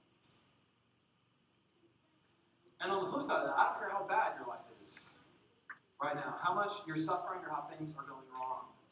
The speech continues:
for you. If, if everything started going right and you lost Jesus, it would get worse for you. So it might not always feel like life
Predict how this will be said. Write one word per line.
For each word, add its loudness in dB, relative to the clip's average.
for -10
you. -12
If, -10
if -
everything 0
started 2
going 0
right 0
and -6
you -6
lost 2
Jesus, -12
it -12
would -10
get -12
worse -20
for -20
you. -20
So 2
it 6
might 6
not 8
always 0
feel 0
like 2
life 0